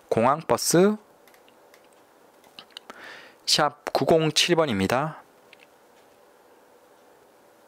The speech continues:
없습니다. 그다음에 샵 팔팔칠 번입니다. 안내된 건 없습니다. 그다음에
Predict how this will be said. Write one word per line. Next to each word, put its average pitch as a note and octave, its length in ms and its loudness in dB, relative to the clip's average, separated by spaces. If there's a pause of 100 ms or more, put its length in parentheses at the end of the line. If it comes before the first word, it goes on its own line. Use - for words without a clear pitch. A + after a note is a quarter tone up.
(880)
없습니다. - 580 -6 (500)
그다음에 A2 220 -2
샵 - 300 0
팔팔칠 F3 500 0
번입니다. C#3 580 2 (500)
안내된 A#2+ 440 0
건 C3 100 2
없습니다. - 640 -2 (3500)
그다음에 G#2+ 640 -2